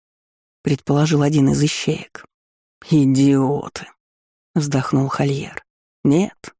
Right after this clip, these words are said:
не забыли. Просто их допрашивали раздельно. Хозяин думает, что хлеб отдала служанка. А служанка, что хозяин отгрузил товар и сообщил об этом нам.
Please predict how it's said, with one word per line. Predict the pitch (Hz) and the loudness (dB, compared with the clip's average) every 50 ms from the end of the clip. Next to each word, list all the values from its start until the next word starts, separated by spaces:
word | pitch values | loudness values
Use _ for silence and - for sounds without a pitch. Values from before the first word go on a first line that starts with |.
| _ _ - | _ _ 0
не | 160 156 151 147 | 2 2 4 4
забыли. | 143 143 139 139 139 - 170 170 165 - _ _ _ _ _ _ _ _ _ _ _ _ _ _ | 2 2 2 2 2 2 0 -2 -4 -8 _ _ _ _ _ _ _ _ _ _ _ _ _ _
Просто | - - 170 214 - - 208 | -2 0 0 0 2 2 4
их | 190 190 175 | 4 4 4
допрашивали | 160 160 160 - - 170 185 185 - 160 156 151 151 | 4 2 0 0 0 0 0 2 2 2 4 4 4
раздельно. | 147 147 143 139 139 139 143 151 156 - 151 - - _ _ _ _ _ _ _ _ _ _ _ _ _ _ _ _ _ | 4 2 2 2 2 2 2 2 2 0 -4 -8 -14 _ _ _ _ _ _ _ _ _ _ _ _ _ _ _ _ _
Хозяин | - 127 131 135 170 196 208 196 185 175 | -4 -2 0 2 2 4 4 4 4 4
думает, | 175 190 196 180 170 160 - | 4 4 6 4 4 2 0
что | - - 156 143 | -2 -2 -2 -2
хлеб | 143 - 220 226 208 - 143 | 0 0 0 0 0 0 0
отдала | 135 135 139 135 135 151 160 | 0 0 0 0 0 -2 -2
служанка. | - - 226 220 180 143 139 - - - - - - _ _ _ _ _ _ _ _ _ _ _ _ _ - | -2 0 2 2 4 2 2 0 -4 -8 -14 -16 -20 _ _ _ _ _ _ _ _ _ _ _ _ _ -6
А | - - | -4 -4
служанка, | 147 - 147 151 160 190 190 175 151 135 - 156 | -2 0 2 2 4 4 4 4 2 2 0 -4
что | - - 160 147 | -4 -4 -2 -2
хозяин | - 165 175 180 185 165 151 139 | 0 0 2 2 2 2 4 2
отгрузил | 139 135 139 143 147 143 135 147 135 135 135 | 2 2 0 0 0 0 2 2 0 0 0
товар | - 160 190 226 220 175 | -2 -2 0 0 0 0
и | 143 | -2
сообщил | - - 147 160 175 - - 220 180 147 | -2 -2 -4 -4 -4 -2 0 0 2 2
об | 135 135 | 2 0
этом | 147 156 - 143 143 139 135 | -2 0 0 2 2 2 0
нам. | 127 107 - - | -2 -4 -8 -12